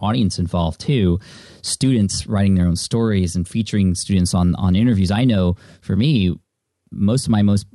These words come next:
uh, popular episodes of the podcast are when I have students come on and talk about how, you know, they've been able to build a business from, from scratch. I, th-, I feel like, and people have said they, they can relate to those more than when I have, you know, the Tim Ferrisses on and the Gary Vaynerchuks. They,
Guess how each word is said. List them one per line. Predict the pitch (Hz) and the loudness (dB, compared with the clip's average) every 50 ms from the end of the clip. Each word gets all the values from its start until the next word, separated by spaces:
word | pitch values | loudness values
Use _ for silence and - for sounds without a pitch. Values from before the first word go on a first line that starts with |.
| - | -6
uh, | - 101 90 87 78 | -4 -2 0 0 -2
popular | 78 - - 127 113 107 - - 101 90 | -2 -4 -6 -4 -4 -4 -2 -2 -2 -2
episodes | - 131 151 - - - - 95 85 87 | -2 -2 -4 -6 -6 -4 -4 -6 -6 -6
of | 87 | -8
the | 82 90 | -8 -8
podcast | - - 90 85 80 - 90 87 85 - - | -6 -4 -4 -4 -4 -2 -2 -2 -4 -4 -4
are | - 98 92 | -2 -2 -2
when | 90 95 98 95 | 0 0 0 2
I | 90 87 | 2 0
have | 85 95 92 90 85 | 0 0 0 -2 -2
students | - - - 107 90 85 - | -4 -4 -2 -2 -2 -2 -4
come | - - 101 | -4 -2 -2
on | 90 87 87 | -2 0 -2
and | 85 82 - | -4 -6 -6
talk | - - 98 90 | -4 -4 -2 -2
about | 87 87 90 78 - | -2 -4 -6 -4 -4
how, | 92 95 92 90 87 82 85 - - - - - - - - _ | -2 0 0 2 0 0 -2 -6 -10 -20 -20 -20 -20 -20 -20 _
you | - - - | -8 -4 -2
know, | 90 82 80 | 0 0 0
they've | 78 - 101 104 98 | 0 0 0 0 0
been | 92 95 | 2 2
able | 92 92 90 | 2 0 0
to | 85 | 0
build | 85 98 90 82 | 0 -2 -2 -2
a | 82 | -2
business | 90 90 82 90 87 | -2 0 0 -2 -2
from, | - 95 90 85 | 0 -2 -2 -2
from | - - - 95 | -4 -4 -4 -4
scratch. | 87 - - 117 107 101 98 - | -2 -2 -4 -4 -2 -2 -2 -2
I, | 101 | -2
th-, | 92 - - | -4 -4 -4
I | - 104 | -4 -4
feel | 101 - - 120 110 | -4 -2 -2 -2 0
like, | 107 104 98 92 - - - - - - | 0 0 0 -2 -2 -6 -14 -20 -14 -6
and | - 98 90 | -6 -4 -2
people | 110 95 90 | -2 -2 -4
have | 82 - | -6 -6
said | - - 156 131 85 | -4 -4 -4 -2 -2
they, | 85 87 87 - | -2 -4 -4 -4
they | - - 92 92 | -4 -2 -2 -2
can | - - 98 92 | -2 -2 -4 -2
relate | 87 85 80 90 113 - | -2 -2 -2 -4 -4 -6
to | - 104 | -6 -6
those | 95 85 82 78 - | -4 -4 -4 -2 -4
more | 92 85 82 82 | -4 -4 -4 -2
than | 87 92 85 82 82 | -2 -2 -2 -2 -2
when | 85 85 85 | -2 -4 -2
I | 85 85 | -2 -2
have, | 87 98 95 85 82 85 76 76 - _ _ - - - _ _ - | -2 -2 -2 -2 -2 -4 -4 -6 -12 _ _ -20 -20 -20 _ _ -6
you | - | -4
know, | 90 85 | -4 -4
the | 80 76 | -4 -6
Tim | - - 95 98 95 | -8 -6 -4 -2 -2
Ferrisses | 82 98 95 92 87 - 95 87 92 | -2 -2 -2 -2 -2 -2 -2 -2 -2
on | 87 90 92 | -2 0 0
and | 87 87 | -2 -2
the | 87 | -2
Gary | - 95 90 87 82 | -2 -2 -2 -2 -2
Vaynerchuks. | 87 95 110 107 98 - 98 82 - | -2 -2 -2 -2 -4 -6 -8 -8 -6
They, | 90 87 | -6 -6